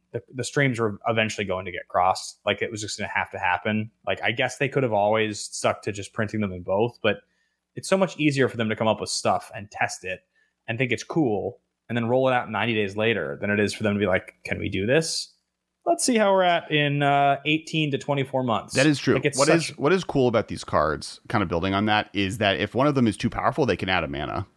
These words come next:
Speaker 2: for the first time ever. They could subtract a power.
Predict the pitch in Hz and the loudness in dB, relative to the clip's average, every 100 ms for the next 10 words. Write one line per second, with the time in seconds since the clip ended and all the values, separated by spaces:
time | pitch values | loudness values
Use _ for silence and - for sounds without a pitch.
0 | _ _ _ 98 - 73 - 95 62 60 | _ _ _ -8 -2 -2 0 -4 -4 0
1 | 80 - _ _ - - _ _ _ _ | -2 -2 _ _ -20 -20 _ _ _ _
2 | 92 87 87 87 - - 85 - - 92 | -2 0 0 -4 -4 -2 -2 -2 -4 -2
3 | 58 85 | 2 0